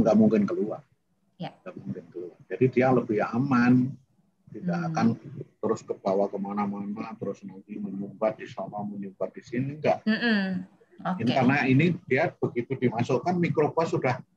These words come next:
Speaker 1: siap menyantap.
Speaker 2: Oh,
Speaker 1: Ini sudah
Speaker 2: oke.
Speaker 1: diurai. Nanti kalau sudah dua minggu, itu sebenarnya bisa diambil, itu sudah jadi kompos.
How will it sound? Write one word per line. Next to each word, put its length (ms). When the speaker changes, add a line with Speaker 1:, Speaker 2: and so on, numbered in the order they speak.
Speaker 1:
siap 400
menyantap. 580
Speaker 2:
Oh, 400
Speaker 1:
Ini 80
sudah 160
Speaker 2:
oke. 80
Speaker 1:
diurai. 480
Nanti 240
kalau 240
sudah 320
dua 240
minggu, 560
itu 240
sebenarnya 480
bisa 240
diambil, 560
itu 240
sudah 160
jadi 240
kompos. 580